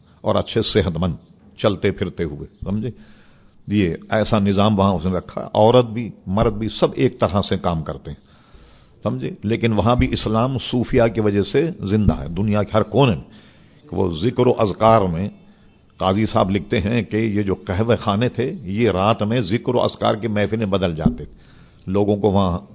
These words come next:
بلایا جاتا اور ذکر و اذکار کرتے، جس سے اسلام جو ہے روس میں اور چین میں جو ہے وہ ابھی تک پایا جاتا ہے۔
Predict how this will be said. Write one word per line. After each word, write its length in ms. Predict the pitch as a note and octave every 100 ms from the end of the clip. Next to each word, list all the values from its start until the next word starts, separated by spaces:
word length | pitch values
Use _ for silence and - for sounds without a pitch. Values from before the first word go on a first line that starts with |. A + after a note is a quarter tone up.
| G2
بلایا 380 | F#2 F#2 G2+ G2
جاتا 320 | F2+ F2 F2+
اور 180 | F2 F#2
ذکر 300 | E2 F#2+ F#2+
و 40 |
اذکار 340 | F2 - F#2+ G#2+
کرتے، 320 | G2+ F#2 G2
جس 200 | F2+ F#2+
سے 140 | - -
اسلام 460 | G2 F#2 F#2+ G2
جو 100 | F2+
ہے 40 | F2+
روس 360 | F2 G2 F#2
میں 180 | A2 C#3+ F#3 - - - -
اور 140 | G2+
چین 360 | F2 - A2 G2+
میں 100 | F#2
جو 120 | D#2+
ہے 100 | G2+
وہ 120 | B2
ابھی 180 | - F#2+
تک 240 | E2+ F#2+ -
پایا 240 | E2+ E2
جاتا 300 | D2+ C#2+
ہے۔ 60 | -